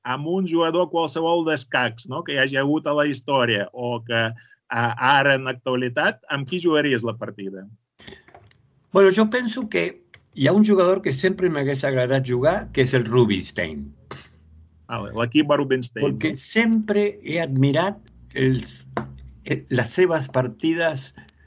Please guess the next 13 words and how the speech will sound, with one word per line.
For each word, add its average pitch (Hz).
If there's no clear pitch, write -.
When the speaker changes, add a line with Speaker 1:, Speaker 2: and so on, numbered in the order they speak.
Speaker 2:
amb 117
els 123
finals 139
de 117
Torres, 143
que 123
són 147
una 127
meravella, 120
<laughs> 135
una 147
obra 127
d'art. 90